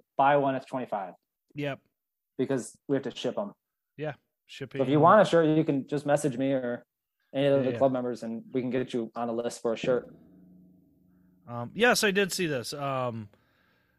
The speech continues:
Speaker 2: no, that's a, it's a rad shirt. I dig it. Um, sweet, sweet.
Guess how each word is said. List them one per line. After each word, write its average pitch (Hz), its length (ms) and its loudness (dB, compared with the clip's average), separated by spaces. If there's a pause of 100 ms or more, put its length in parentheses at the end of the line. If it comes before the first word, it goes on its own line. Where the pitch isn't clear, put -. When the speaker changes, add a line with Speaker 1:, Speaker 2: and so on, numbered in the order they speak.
Speaker 2:
no, 147 180 0
that's 135 240 0
a, 131 360 0
it's 135 160 -8
a 156 60 -4
rad 139 320 -4
shirt. 123 280 -8 (240)
I 117 100 -8
dig 123 180 -6
it. 107 140 -10 (440)
Um, 110 680 -8 (1120)
sweet, 127 300 -10
sweet. 135 260 -4